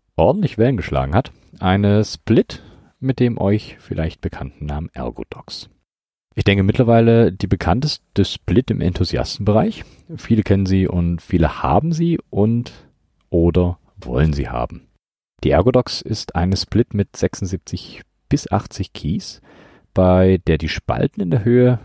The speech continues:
leicht verschoben sind und auf die Finger angepasst sind. Grundsätzlich pro Seite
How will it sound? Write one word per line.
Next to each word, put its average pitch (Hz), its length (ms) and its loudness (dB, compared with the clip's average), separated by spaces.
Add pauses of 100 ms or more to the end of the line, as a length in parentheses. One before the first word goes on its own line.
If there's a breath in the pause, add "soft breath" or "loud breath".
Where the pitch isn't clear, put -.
leicht - 260 -4
verschoben 127 440 -2
sind 139 240 -4
und - 100 -10
auf - 140 -4
die - 100 -14
Finger 95 340 -2 (200)
angepasst 71 540 -6
sind. 156 240 -6 (400 loud breath)
Grundsätzlich - 680 -2 (300)
pro 104 200 2
Seite 104 400 2